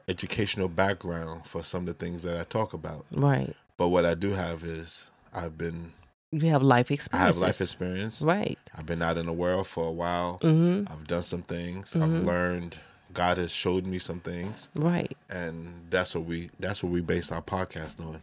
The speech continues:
Speaker 2: Well, and I'm sure people can relate to that because
Speaker 1: Yeah.
Speaker 2: we all have experienced different things in life.
Speaker 1: Mm-hmm.
Speaker 2: And, you know, I always say everyone has a story, but that don't mean everyone gonna share what they have been through, especially in a public way.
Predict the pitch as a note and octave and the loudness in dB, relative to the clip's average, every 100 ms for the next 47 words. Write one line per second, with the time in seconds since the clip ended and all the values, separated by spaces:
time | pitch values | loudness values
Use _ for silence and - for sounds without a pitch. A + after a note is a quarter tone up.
0 | - D#3+ D#3+ D#3+ F#3 F#3 D#3+ F3 D3+ D#3 | -4 2 6 6 4 2 0 0 0 2
1 | D3 C#3+ - - D3 C3+ C3 C3 C3 A2 | 2 2 0 0 2 2 2 2 4 2
2 | C#3 E3+ - D3 G3 D#3+ B2 - - B2 | 2 2 6 6 6 4 2 -2 -4 -2
3 | B2 A#2+ A#2+ A2+ A2+ A2+ B2 B2 C3 F3 | -2 -2 -4 -6 -6 -6 -4 -2 4 6
4 | B2 - - F#2+ G#2 - D3+ C#3+ C#3+ F3+ | 6 4 -12 -10 -10 4 6 8 6 6
5 | C#3+ C#3+ E3 D#3 D3 - B2+ - - E3+ | 6 8 8 8 6 4 0 2 6 8
6 | E3+ D#3 D#3+ D#3+ D#3 C#3+ C#3 C#3+ C#3 D3 | 6 2 0 0 0 2 4 6 4 2
7 | C#3+ C#3 B2+ C3+ B2+ - D3 D3 C3 C3 | 2 2 2 -2 -6 0 2 2 0 0
8 | B2+ C#3 C#3 C#3 C#3 - C#3+ C#3 C#3 C3 | 2 4 2 2 2 0 0 2 2 0
9 | C3 B2 - - D#3+ C#3 B2 - - - | -2 -2 -4 -2 0 2 -2 -6 -18 -16
10 | - C3+ C3 C3 B2+ C3+ C3+ C3 B2+ B2+ | 0 2 4 2 0 2 0 0 -4 -6
11 | - D3 - C3+ A#2+ C3 A#2+ - - B2+ | 0 0 2 0 2 0 0 0 0 2
12 | B2 A2+ | 2 -2